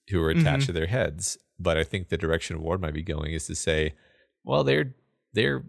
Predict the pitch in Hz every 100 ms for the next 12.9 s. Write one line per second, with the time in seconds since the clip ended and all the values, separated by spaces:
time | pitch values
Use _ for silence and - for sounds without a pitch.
0 | - - - 101 92 95 85 87 85 -
1 | 87 85 85 80 76 117 - - 78 -
2 | 101 87 85 82 95 73 73 82 82 -
3 | 82 85 80 78 78 78 85 82 82 90
4 | _ _ _ 156 135 135 - _ - 123
5 | 127 92 - _ - 78 80 85 - 160
6 | - 156 151 156 139 165 - 139 - 90
7 | - - - 160 - - - - 64 -
8 | - - - - - - - - - -
9 | - 87 - 110 135 104 104 - - 80
10 | 78 85 - - 82 80 - 104 - 85
11 | 117 131 113 90 90 95 92 82 - -
12 | 80 73 76 - 73 71 78 -